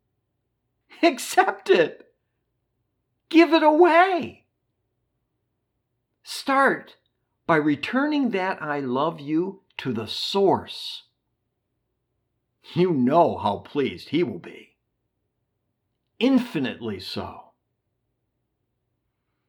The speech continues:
You will receive even more in return.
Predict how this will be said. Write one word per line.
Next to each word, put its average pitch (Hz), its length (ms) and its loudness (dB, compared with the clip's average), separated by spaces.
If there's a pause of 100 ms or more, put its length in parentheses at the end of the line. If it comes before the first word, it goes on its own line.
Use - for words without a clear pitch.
(200)
You 156 300 2
will 247 240 2
receive 117 720 -4
even 147 440 0
more 156 560 2
in 139 280 -4
return. 127 880 -2